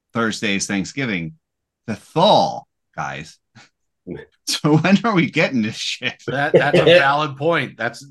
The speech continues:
Speaker 2: thank you, Joe. This is now airing only three days before Thanksgiving. So,
Speaker 3: Whoops.
Speaker 2: uh, don't take our advice this
Speaker 1: People
Speaker 2: year.
Speaker 1: are like,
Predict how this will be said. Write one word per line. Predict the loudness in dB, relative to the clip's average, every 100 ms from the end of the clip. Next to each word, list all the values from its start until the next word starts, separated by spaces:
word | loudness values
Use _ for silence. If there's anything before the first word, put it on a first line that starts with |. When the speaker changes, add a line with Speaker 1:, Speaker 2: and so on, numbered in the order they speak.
| -20 _ -20 _ -4
Speaker 2:
thank | -2 -2 -4
you, |
Joe. | -2 0 0
This | -2 -4
is | -6
now | -2 -2
airing | -2 0 2 0 -2
only | -6 -4 -6
three | -8 -8 -6
days | -2 -2 -4
before | -8 -2 -2
Thanksgiving. | 0 -4 -8 -8 -8 -8 -10 -12 -12 -12 -12
So, | -6 4 4
Speaker 3:
Whoops. | 4
Speaker 2:
uh, | 2 0 0 0 4
don't | 4 4
take | 4 4
our | 6 4
advice | 4 0 -2 -4
this | 0
Speaker 1:
People | 2 2 2
Speaker 2:
year. | 4
Speaker 1:
are |
like, | 2 0